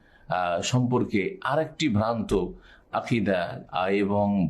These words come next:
বড় বিদআত, কুফরির বিদআত হচ্ছে যে আল্লাহ নিরাকার,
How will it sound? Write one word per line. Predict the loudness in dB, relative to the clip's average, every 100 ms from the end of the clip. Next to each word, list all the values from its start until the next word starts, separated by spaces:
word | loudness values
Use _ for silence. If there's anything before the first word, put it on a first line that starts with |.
| 2
বড় | 2 2
বিদআত, | 2 0 0 0 0 -2 -10
কুফরির | -6 -2 0 2 2
বিদআত | 2 2 0
হচ্ছে | -2 -2 0 0 0
যে | 2 0 0 -2
আল্লাহ | -6 -4 -2 0
নিরাকার, | 2 2 0 -2 -4 -8 -8